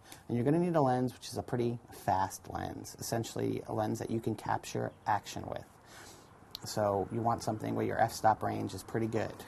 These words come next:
okay? That means your aperture is from maybe four upwards to eleven. It's more of a technical thing with sports photography. You're also gonna want to think about how do I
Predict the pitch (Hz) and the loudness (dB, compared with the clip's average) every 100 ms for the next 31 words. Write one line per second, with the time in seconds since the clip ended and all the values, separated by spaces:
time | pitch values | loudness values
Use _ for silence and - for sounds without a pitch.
0 | - - 101 101 98 104 - 107 104 104 | -16 -14 -4 0 0 -2 -4 -4 0 2
1 | 113 117 - 110 107 101 - - - - | 2 0 -4 0 0 -2 -6 -8 -8 -4
2 | 98 95 98 101 104 104 98 101 98 101 | -2 0 0 -2 -2 -2 -2 -2 -4 -8
3 | - - - - - - - 120 127 147 | -12 -18 -18 -18 -20 -14 -4 4 6 8
4 | 127 127 113 107 - 104 98 90 98 101 | 8 6 2 0 -4 -4 -2 -2 -2 0
5 | 92 - - - - 104 - 117 107 - | -2 -2 -8 -12 -12 -10 -2 0 0 0
6 | 135 - - 95 - - - - - - | -4 -6 -4 -6 -4 -8 -10 -12 -14 -14
7 | - - 110 - - 90 - - - - | -16 -2 -2 -2 -4 -4 -4 -12 -14 -14
8 | - - - - - - 131 135 160 160 | -20 -20 -18 -20 -4 4 6 6 4 4
9 | 156 - 127 127 120 110 110 101 - - | 4 2 0 2 2 2 2 0 -4 -4
10 | 113 101 98 - - - - - - - | -2 0 0 -4 -8 -20 -20 -20 -12 -4
11 | 170 131 110 101 98 - - - - - | -2 2 4 6 6 4 -4 -20 -20 -20
12 | - - - - 120 143 165 175 143 120 | -20 -20 -14 -6 0 2 2 0 2 4
13 | 104 104 104 101 95 101 | 6 8 8 6 4 -2